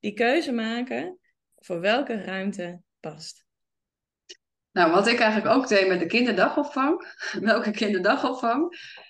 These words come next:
Speaker 1: Past
Speaker 2: En je moet er
Speaker 1: voor
Speaker 2: gewoon
Speaker 1: jou,
Speaker 2: heen
Speaker 1: ja.
Speaker 2: en voelen. Wat voel je? Wat, ja, ik, ik voelde echt de sfeer en, eh, ja, dat is daar, daar vooral naar luisteren.
Speaker 1: Ja.
Speaker 2: Wat je zei, je kan natuurlijk al, eh, met, met je hoofd kan je allerlei, eh, met je raadje allerlei redenen bedenken.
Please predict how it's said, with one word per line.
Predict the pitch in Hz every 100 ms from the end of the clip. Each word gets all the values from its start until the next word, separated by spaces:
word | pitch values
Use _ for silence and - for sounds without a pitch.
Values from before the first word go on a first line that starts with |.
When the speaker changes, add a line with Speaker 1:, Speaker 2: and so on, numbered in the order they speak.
| -
Speaker 1:
Past | 196
Speaker 2:
En | 196
je | 233
moet | 269
er | 262
Speaker 1:
voor | 190
Speaker 2:
gewoon | 185 185
Speaker 1:
jou, |
Speaker 2:
heen | 240 320 381
Speaker 1:
ja. | - 247
Speaker 2:
en | 262
voelen. | - 339 339 208 185
Wat | 220 - -
voel | 302 381
je? | 392 294 180
Wat, | 185 196 208 196 208 _ _ _
ja, | - 208
ik, | 214 214 - 240
ik | - 220
voelde | 202 269 247
echt | 233 240
de | 196
sfeer | - 226 269 277 254
en, | 226 214
eh, | - 196 196 190 185 180
ja, | - 170 165
dat | 165
is | 165 - - - _
daar, | 170 190 214 180
daar | 185 247
vooral | 254 202 185
naar | 180 170
luisteren. | 170 165 165 - 147 - - - - -
Speaker 1:
Ja. | - - - _
Speaker 2:
Wat | - - 190
je | 190
zei, | 185 196 190
je |
kan | 190 196
natuurlijk | 196 185 202 196
al, | 196 190 185 185
eh, | 180 180 180 180 175 - -
met, | - 185 -
met | 180 180
je | 180
hoofd | 190 214 214
kan | - 180
je | 175
allerlei, | 180 175 175 170 170
eh, | 170
met | 175 175
je | 175
raadje | 180 190 202 170
allerlei | 170 165 160
redenen | 170 214 226 214
bedenken. | 202 196 202 226 226